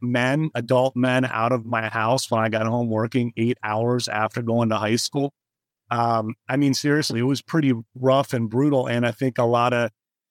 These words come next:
a lot of people will use those excuses in life to rationalize their behavior later on in life or to rationalize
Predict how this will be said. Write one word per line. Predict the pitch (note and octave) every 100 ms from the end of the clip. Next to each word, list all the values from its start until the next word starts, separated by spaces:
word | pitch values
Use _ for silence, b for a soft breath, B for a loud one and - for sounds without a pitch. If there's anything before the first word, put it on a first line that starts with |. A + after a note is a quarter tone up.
| _ _ -
a | B2
lot | C3+ C3
of | B2
people | - D#3 - C3+ B2
will | B2+
use | A#2+ A#2+ C#3 C3
those | B2 C3 C3
excuses | A2+ - - - D3 D#3+ - B2+ A2
in | A#2 A2
life | A2+ A2 G#2+ A2+ _ _ _ _ -
to | - C3+ B2 B2+ -
rationalize | A2+ B2+ C3+ C#3 - C3+ C3 B2+ B2 A#2+ -
their | B2 B2
behavior | A2+ A2 B2+ B2+ C#3 A2 A2+ G#2+ A2
later | A#2 A#2 A2+
on | A2+ A#2
in | A#2 G2+
life | F#2 F#2 -
or | - A2
to |
rationalize | G#2+ A#2 A#2 A2 B2+ A#2 A2+ A2 G#2+